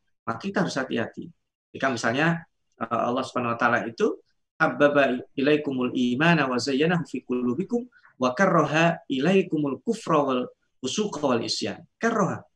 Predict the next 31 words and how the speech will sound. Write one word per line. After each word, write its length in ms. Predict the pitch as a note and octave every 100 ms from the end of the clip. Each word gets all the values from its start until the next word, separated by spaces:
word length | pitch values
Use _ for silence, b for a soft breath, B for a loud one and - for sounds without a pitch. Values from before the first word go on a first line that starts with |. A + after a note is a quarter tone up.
| _ _ -
Makruh 400 | G#3+ - A#3+ A#3
itu 320 | A3+ - D4
dibenci, 560 | E3+ A#2 C#3+ B3 - C#3+
di, 80 | A#2+ - -
memben-, 340 | F#3 D3+ C3+ -
membuat 400 | D#3 C#3+ D#3+ D#3+
kita 240 | E3+ F3+ -
benci. 460 | C#3+ B2+ - - _ _ _ _ _ _ _
Ya, 160 | - F2
al-fusuq 640 | - A#2 - A#2 - D#3+
wal 240 | - A2+ G#2
isyan 400 | A2 - G#2+ G2
itu. 160 | - -
Kufur, 460 | - C3+ - F#3+ - -
fusuk, 320 | - - E3+
isyan. 400 | - - - - - _ _ _ _ _
Nah, 160 | - F#2
sementara 560 | G#3 A3 A3 B3+ D#3 -
sekarang 560 | - F3 E3 D#3+ D#3
itu 160 | C#3+ G#3+
secara 240 | - C3+
fikih 400 | B2 B2 A#3+ -
makna 320 | D#3+ E3 D3+
makruh 480 | C3 A2 - A3+ D#4 _ -
di 80 | A#2
bawah 240 | G#2 A#2
haram. 400 | D#3 E3 C3+ A#2 _ _ _ _ _ _ _
Nah, 80 | -
secara 240 | A#2 C3+
fikih 240 | C#3 G3 F#3+
ya, 160 | A2+